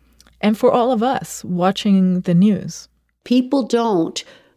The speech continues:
Speaker 2: pick their children up in their arms and with a little rucksack of nothing, run through thousands of miles of desert to try to get away, unless what they're running away from is so terrifying that they can't imagine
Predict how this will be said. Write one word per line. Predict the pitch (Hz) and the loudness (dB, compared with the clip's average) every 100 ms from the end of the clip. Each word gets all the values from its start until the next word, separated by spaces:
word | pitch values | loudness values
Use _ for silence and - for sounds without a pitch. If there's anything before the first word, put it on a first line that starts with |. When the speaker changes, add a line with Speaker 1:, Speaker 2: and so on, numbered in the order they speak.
| _ _ - | _ _ -4
Speaker 2:
pick | 277 269 | -4 0
their | 247 | -2
children | 240 240 214 202 | 0 -2 0 0
up | 202 196 | -2 -2
in | |
their | 185 175 | 0 0
arms | 175 180 175 | -2 -2 -2
and | 170 | 0
with | 165 165 | 0 0
a | |
little | 165 208 220 190 | 0 0 0 0
rucksack | 185 185 - - 165 160 | -2 -4 -6 -4 -4 -4
of | 165 156 - | -4 -6 -4
nothing, | 170 180 196 - 151 151 175 - - - | 0 0 -2 -4 -2 0 -2 -6 -20 -4
run | 165 175 220 240 233 | 0 2 2 0 0
through | - 202 185 175 - | 0 2 2 0 -8
thousands | - 202 226 208 185 | -6 -4 -2 0 0
of | 170 | 0
miles | 175 170 156 | 0 -2 -4
of | 165 156 | -6 -4
desert | 185 208 170 131 - - - - - | -2 -2 -2 -4 -6 -12 -20 -20 -8
to | 190 | -8
try | - 190 | -4 -2
to | 180 | -2
get | 165 170 | 0 0
away, | 165 165 226 233 139 143 156 185 _ | 0 0 0 0 -2 -2 -4 -8 _
unless | - 202 214 277 - | -2 0 2 0 -2
what | 196 233 262 | -4 -4 -2
they're | 294 262 | 0 2
running | 202 208 240 214 | 0 0 0 0
away | 175 160 180 240 | 0 0 0 0
from | 269 - 160 135 - - - - - | 0 -6 -8 -8 -10 -16 -20 -20 -6
is | - 190 | -2 -2
so | - 254 294 | 0 0 0
terrifying | 294 - 330 302 - 151 113 - - _ - - | -2 -4 -2 -2 -4 -6 -8 -10 -18 _ -20 -6
that | 233 220 | -4 0
they | 247 | 0
can't | 247 247 233 | 0 -2 0
imagine | 208 214 240 247 233 | 2 2 0 -2 -2